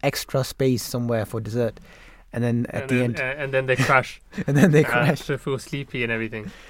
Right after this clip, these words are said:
Speaker 1: Yeah, so it's, this is a very dangerous thing. I mean, we, I mean, I, I think it takes about twenty minutes for your brain to realize what, what, like, you've eaten
Speaker 2: Yeah,
Speaker 1: for the
Speaker 2: yeah.
Speaker 1: message to send. So,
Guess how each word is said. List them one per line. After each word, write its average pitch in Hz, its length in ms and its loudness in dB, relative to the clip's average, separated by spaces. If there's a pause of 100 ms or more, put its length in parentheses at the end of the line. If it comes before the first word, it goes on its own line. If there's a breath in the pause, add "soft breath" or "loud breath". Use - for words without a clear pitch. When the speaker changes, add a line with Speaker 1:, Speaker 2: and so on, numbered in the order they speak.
(220 loud breath)
Speaker 1:
Yeah, 131 220 2
so 135 140 -2
it's, 135 300 -4
this 139 280 0
is 151 80 0
a 151 80 4
very 143 240 4
dangerous 131 420 -2
thing. 113 300 -6
I 104 40 -8
mean, 110 200 -8
we, 123 160 -6 (480 loud breath)
I 127 80 -2
mean, 160 180 4
I, 151 260 -2
I 143 40 -2
think 165 200 0
it 147 80 0
takes 151 220 -2
about 139 200 0
twenty 147 280 0
minutes 131 240 -2
for 127 120 -4
your 123 140 0
brain 120 380 -2
to 113 140 -6
realize 110 440 -6
what, - 180 -10
what, - 200 -10
like, 110 140 -8 (140)
you've 110 280 -8
eaten 110 420 -8
Speaker 2:
Yeah, 117 280 -8 (100)
Speaker 1:
for - 140 -12
the 113 60 -2
Speaker 2:
yeah. 110 60 -2
Speaker 1:
message 113 340 -2
to 110 100 -10
send. 117 260 -4
So, 107 220 -10